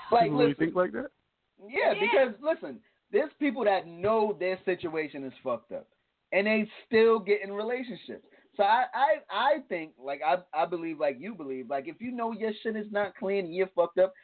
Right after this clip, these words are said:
Speaker 1: I think it's your responsibility to make this relation-, this, this new relationship work.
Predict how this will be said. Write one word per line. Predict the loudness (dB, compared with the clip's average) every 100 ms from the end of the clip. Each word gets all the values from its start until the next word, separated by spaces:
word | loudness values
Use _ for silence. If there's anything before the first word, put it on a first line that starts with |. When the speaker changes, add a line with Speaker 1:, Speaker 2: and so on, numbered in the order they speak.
| _ 0
Speaker 1:
I | 0
think | 0 0
it's | 0 2
your | 0
responsibility | 0 -4 _ -2 -2 -4 -2 0 0 -4 -6
to | -10
make | -2 -2 -2 _ _ _ _
this | -2 0 -2
relation-, | 0 0 -2 -14 _
this, | 2 2 _ -8
this | -8 -2
new | -2 0
relationship | 0 0 -2 -6 -2 -4 _ 2
work. | 2 2